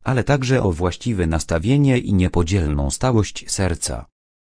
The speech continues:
Życie Izraelitów miało odzwierciedlać ich wdzięczność dla Boga za wszystko,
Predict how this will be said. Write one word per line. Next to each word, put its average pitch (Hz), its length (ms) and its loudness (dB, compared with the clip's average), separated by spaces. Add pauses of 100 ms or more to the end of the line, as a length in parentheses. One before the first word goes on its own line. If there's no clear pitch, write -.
Życie 85 380 0
Izraelitów 80 880 -2
miało 131 340 4
odzwierciedlać 87 920 0
ich 78 220 -4
wdzięczność 110 760 -2
dla 85 180 2
Boga 71 300 0
za 76 180 0
wszystko, - 600 0